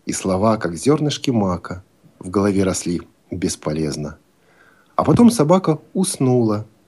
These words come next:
устав ходить из угла в угол – и тень от стула вдоль шкуры ее легла. И тень не давала спать мне, на сердце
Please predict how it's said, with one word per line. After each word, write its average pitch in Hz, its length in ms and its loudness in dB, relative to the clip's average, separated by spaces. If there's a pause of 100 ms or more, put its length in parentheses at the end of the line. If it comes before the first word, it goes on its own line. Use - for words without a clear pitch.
(380)
устав 131 360 2
ходить 110 320 2
из 101 120 -4
угла 104 380 0 (140)
в 98 300 -6
угол – 98 400 -2 (460)
и 78 80 -12
тень 156 400 4
от 135 100 0
стула 117 640 -4 (460)
вдоль 87 260 0
шкуры 87 460 0
ее 82 260 -2
легла. 73 540 -4 (880)
И 131 100 2
тень 139 380 6
не 127 120 8
давала 117 360 4
спать 104 500 -2
мне, 92 320 -4 (640)
на 98 140 -2
сердце 95 640 -2